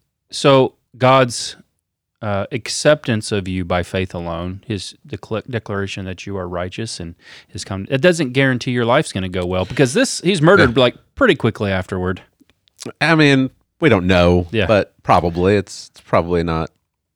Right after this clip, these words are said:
Speaker 2: I mean, I, I can imagine, I mean, that Moses is not writing, like, a complete history, so he might be
Speaker 1: Right.
Speaker 2: conflating the event, but you can imagine Cain stewing over this
Speaker 1: Yeah.
Speaker 2: and the bitterness.
Speaker 1: Uh-huh.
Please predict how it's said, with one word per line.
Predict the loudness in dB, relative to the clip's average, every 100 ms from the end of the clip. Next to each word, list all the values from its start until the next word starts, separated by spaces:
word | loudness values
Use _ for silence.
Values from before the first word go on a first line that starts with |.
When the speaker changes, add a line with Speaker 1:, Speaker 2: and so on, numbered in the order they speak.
| _ _ _ _ _
Speaker 2:
I | -20 -20 -20 _ _ _ _
mean, | 2 2
I, | 4 2 2
I |
can | 2 2
imagine, | 4 2 2 0 -2 -2
I |
mean, | 0 2
that | 0 -4 0
Moses | 4 4 2 -2
is | -2
not | 0 0
writing, | 2 0 -2
like, | -4 -6
a | -8
complete | -10 -10 -8 -6
history, | -4 -4 -4 -6 -4
so | -2 -2
he | 0
might | -2 -4
be | -6 -10
Speaker 1:
Right. | -8
Speaker 2:
conflating | -10 -6 -4 -2 -2 -6 -10 -10
the | -4 -2 -2 -4
event, | -4 -2 -2 -4
but | -2 -2 -2
you | -6
can | -4
imagine | -2 -2 -2 -4
Cain | -4 -4 -6
stewing | -6 -2 0 0
over | -4 -6
this | -6 -6 -6 -10 -16 _
Speaker 1:
Yeah. | -8 -6
Speaker 2:
and | -4
the |
bitterness. | -2 0 0 0 -2 -4 -12 -10
Speaker 1:
Uh-huh. | -8 -8